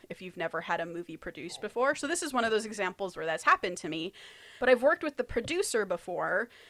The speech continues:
and have done really well with them on other projects. We actually sold something a, a couple of years ago, so they kinda trusted me. But they did warn me up front, like, "We love you, but the studio has no fucking clue who you are. But hey, if you like this property, like, go ahead and take a swing."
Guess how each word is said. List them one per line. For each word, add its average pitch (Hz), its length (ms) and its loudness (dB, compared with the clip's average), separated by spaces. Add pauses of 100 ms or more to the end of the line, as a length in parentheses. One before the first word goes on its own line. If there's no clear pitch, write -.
(460)
and 214 560 4
have 214 160 -4
done 226 200 4
really 208 200 2
well 196 240 4
with 190 160 0
them 185 180 2
on 180 100 0
other 175 240 0
projects. 220 840 0
We 185 240 -8
actually 190 240 -4
sold 202 320 -2
something 180 600 -4 (420)
a, 170 80 -8 (160)
a 180 120 -4
couple - 260 -8
of 208 60 -4
years 330 220 -2
ago, 185 220 0
so 254 120 -2
they 240 120 2
kinda 214 180 -4
trusted 262 420 4
me. 202 220 -2 (320)
But 269 100 8
they 294 120 6
did 311 160 4
warn 277 280 4
me 240 120 0
up - 100 -4
front, 202 240 2
like, 185 220 0 (300)
"We 311 500 2
love 175 260 2
you, 185 320 2
but 208 140 -4
the 220 80 2
studio 254 400 4
has 214 160 2
no 196 100 0
fucking 185 360 -6
clue 180 180 -4
who 185 120 -8
you 156 220 -6
are. - 280 -6 (400)
But 240 120 6
hey, 302 240 8
if 233 120 0
you 233 140 0
like 254 280 6
this 285 200 2
property, 220 640 2
like, 254 180 2
go 349 160 6
ahead 427 140 8
and 427 100 4
take 440 200 4
a 427 60 2
swing." 370 340 4